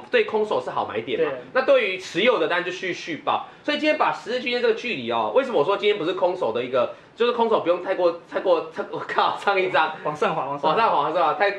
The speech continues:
Speaker 1: 这个空手的哦，
Speaker 2: 啊，对，
Speaker 1: 不用太过。来，我们看，因为原本人家在这十日均线这个地方其实是很好的买点，因为你距离你的均线停损近嘛。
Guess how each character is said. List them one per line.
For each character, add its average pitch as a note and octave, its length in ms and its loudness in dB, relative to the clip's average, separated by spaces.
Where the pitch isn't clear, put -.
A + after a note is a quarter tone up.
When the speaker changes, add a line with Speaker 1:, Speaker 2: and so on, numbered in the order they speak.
Speaker 1:
这 G#3+ 80 0
个 F#3 120 0
空 G#3 200 2
手 D3 180 2
的 C3 80 -2
哦， A2+ 140 0
Speaker 2:
啊， A2+ 40 -10
对， - 0 -
Speaker 1:
不 C3 60 -2
用 D#3+ 160 -4
太 D#3+ 140 -2
过。 C#3+ 340 2
来， D#3+ 240 0
我 - 0 -
们 D3 80 -4
看， F3 200 0
因 C#4+ 140 0
为 D4+ 380 2
原 G3+ 180 4
本 C4 100 2
人 D#3+ 120 0
家 F#3 100 0
在 G#3 100 2
这 G#3 100 2
十 D#3 200 -8
日 F#3 80 -2
均 F#3 140 -6
线 F#3 140 -4
这 E3+ 60 -8
个 F3 120 -2
地 F3+ 120 -6
方 E3+ 120 -4
其 E3+ 200 -4
实 D3+ 80 -4
是 F#3 80 0
很 C3+ 140 -4
好 C3 100 -2
的 A2+ 80 -4
买 G#2+ 200 -6
点， A2 280 -4
因 A#3 100 -2
为 B3+ 60 0
你 F#3 80 -4
距 A3 200 -4
离 E3 100 -2
你 B2 60 -6
的 A#2+ 60 -4
均 E3 200 -6
线 E3 160 -4
停 D3+ 160 -4
损 E3 160 -2
近 G3 160 0
嘛。 C3+ 200 0